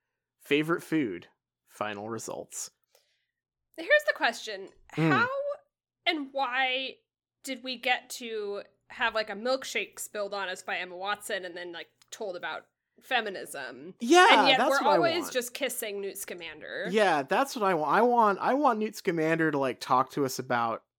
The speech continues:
Speaker 1: local politics or
Speaker 2: Animal
Speaker 1: something.
Speaker 2: rights.
Speaker 1: Yeah. Uh, Newt Scamander imagines.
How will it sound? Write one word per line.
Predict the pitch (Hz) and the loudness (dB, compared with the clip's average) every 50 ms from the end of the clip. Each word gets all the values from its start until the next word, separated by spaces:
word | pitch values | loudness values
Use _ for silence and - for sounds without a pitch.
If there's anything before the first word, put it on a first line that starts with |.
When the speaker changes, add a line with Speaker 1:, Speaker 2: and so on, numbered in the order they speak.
| _ _ _ _ _ _ - | _ _ _ _ _ _ -14
Speaker 1:
local | 120 120 113 117 117 117 - - 131 117 | -10 -6 -4 -4 -4 -4 -4 -6 -6 -6
politics | 107 - - 104 101 98 101 104 - - | -6 -6 -4 -4 -4 -4 -4 -6 -8 -6
or | 208 196 | -4 -4
Speaker 2:
Animal | 208 226 240 240 240 220 | -4 -2 -2 -4 -4 -4
Speaker 1:
something. | 196 | -4
Speaker 2:
rights. | 160 139 117 - - - - - - - - _ _ _ _ _ _ _ _ _ _ _ _ _ _ _ _ - | -2 -4 -4 -4 -4 -6 -6 -6 -6 -8 -10 _ _ _ _ _ _ _ _ _ _ _ _ _ _ _ _ -6
Speaker 1:
Yeah. | 131 135 123 117 107 98 87 92 113 _ _ _ _ _ _ _ _ _ _ _ _ _ _ _ _ _ _ _ _ - - | -2 -2 0 0 -2 -4 -4 -8 -10 _ _ _ _ _ _ _ _ _ _ _ _ _ _ _ _ _ _ _ _ -6 -2
Uh, | 117 113 110 107 110 110 110 107 107 113 | 0 0 2 2 0 0 0 -2 -2 -4
Newt | 120 123 139 160 - | -4 -4 -4 -6 -6
Scamander | - - - 196 185 170 156 147 147 147 147 151 143 143 143 139 139 | -6 -6 -2 0 0 2 2 0 0 0 0 2 2 2 2 0 0
imagines. | 127 135 131 120 117 117 117 120 117 - - 95 92 95 92 92 - - - - - | -2 -4 -6 -8 -10 -10 -10 -10 -12 -12 -14 -16 -16 -18 -16 -14 -10 -10 -10 -10 -10